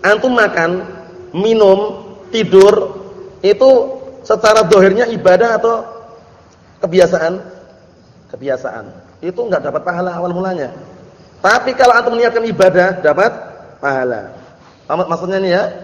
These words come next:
Jadi yang di sini disebutkan bahwasanya innamal a'malu binniyat, kata beliau, al murad bil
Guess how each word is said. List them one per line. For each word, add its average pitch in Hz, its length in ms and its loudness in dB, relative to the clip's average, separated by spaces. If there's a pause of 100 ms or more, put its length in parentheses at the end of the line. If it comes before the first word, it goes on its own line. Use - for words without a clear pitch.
(220)
Jadi 160 240 0
yang 185 160 2
di 175 80 0
sini 185 240 4
disebutkan 185 400 2
bahwasanya 185 320 2
innamal 208 560 0
a'malu 185 400 0
binniyat, 175 640 0
kata 175 240 2
beliau, 165 560 2 (720)
al 180 160 4
murad 180 400 4
bil 180 80 6